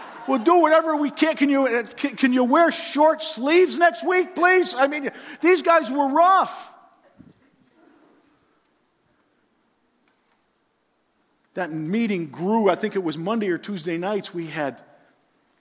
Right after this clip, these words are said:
thirty, forty people showing up. I kind of became like a sponsor to many, but a mentor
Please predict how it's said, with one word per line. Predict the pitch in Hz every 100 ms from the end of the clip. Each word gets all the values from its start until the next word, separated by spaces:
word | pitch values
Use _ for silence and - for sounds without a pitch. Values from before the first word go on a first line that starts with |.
| _
thirty, | 220 240 208
forty | 165 - 247 240 180 160 - - -
people | 208 214 - 151
showing | - 208 202 196
up. | 214 - - _ _ _ _ _ _ _ _ _ _ _ _ _ _ _ _ _ _ _ _ _ _ _ _ _ _ _ _ _ _ _ _ _ _ _ _ _ _ _ _
I | -
kind | 214 285 339
of | 311
became | 277 - 285 277
like | 247 226
a |
sponsor | 202 - - 247 247 - 196
to | - 196
many, | 202 196 139 - - _ _ _ _ _ _ _ _ _ _ _ _ _ _ _ _
but | 147 202
a |
mentor | 190 202 226 220 151